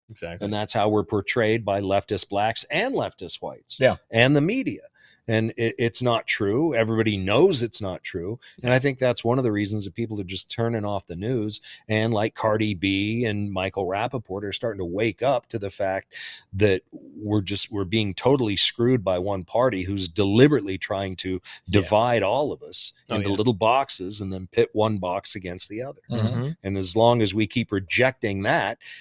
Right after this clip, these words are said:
Speaker 2: and say, "No, I'm still gonna, I'm still gonna have black friends.
Speaker 1: Exactly.
Speaker 2: I'm still
Speaker 1: Yeah.
Speaker 2: gonna have Hispanic."
Speaker 1: Oh, yeah.
Speaker 3: Right.
Speaker 2: You know, it'd be because somebody, I, I don't get the left. I don't, I don't,
Speaker 1: No.
Speaker 2: uh,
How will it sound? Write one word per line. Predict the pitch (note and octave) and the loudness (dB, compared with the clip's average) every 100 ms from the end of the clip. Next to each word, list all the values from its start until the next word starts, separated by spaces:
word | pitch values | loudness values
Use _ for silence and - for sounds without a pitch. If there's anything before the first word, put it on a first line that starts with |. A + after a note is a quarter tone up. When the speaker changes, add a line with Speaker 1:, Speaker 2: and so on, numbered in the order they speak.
| - | -10
Speaker 2:
and | G#2+ | -4
say, | G#2+ A#2 | 0 2
"No, | A2+ D3+ F2 | 2 2 2
I'm | G#2+ B2+ | 0 2
still | - - D#3+ D3+ | 2 6 8 8
gonna, | C3 F#2+ D#2 _ - | 6 0 -4 _ -2
I'm | B2+ | 2
still | - - A#3+ | 4 8 8
gonna | E3 | 8
have | A2 F#2+ | 4 0
black | F2 F2 - | -2 -4 -6
friends. | - F2+ D#2+ - - | -12 -14 -16 -6 4
Speaker 1:
Exactly. | A3+ F3 G3 A3 | 6 6 8 8
Speaker 2:
I'm | G3 | 8
still | - A#3+ A3+ | 6 6 6
Speaker 1:
Yeah. | F#3+ | 6
Speaker 2:
gonna | C3 G#2 | 4 2
have | G2+ E2+ | 0 -2
Hispanic." | F2+ - D#4+ - | -2 2 2 2
Speaker 1:
Oh, | D#3+ | 4
yeah. | |
Speaker 3:
Right. | D3 C3+ - - _ - | 4 4 -2 -20 _ -10
Speaker 2:
You | G#2 | -6
know, | G#2+ C3 | -4 -4
it'd | C3+ A#2+ | -4 -2
be | B2 A#2+ _ | -2 -4 _
because | A2 A#2 A#2+ | -8 -4 -2
somebody, | - D3+ F3+ A2+ G2+ F#2+ - - E2+ - _ _ C3 | 2 0 0 -6 -6 -12 -16 -18 -16 -16 _ _ 2
I, | |
I | |
don't | E3+ D#3+ | 4 4
get | C#3+ C3 | 2 0
the | |
left. | G#2+ G2+ D#2 - | -2 -4 -6 -8
I | G#2 | -6
don't, | A2 | -6
I | G2+ | -4
don't, | A2 B2 | 0 0
Speaker 1:
No. | E2 - G#2+ | -2 -10 -10
Speaker 2:
uh, | A2 | -8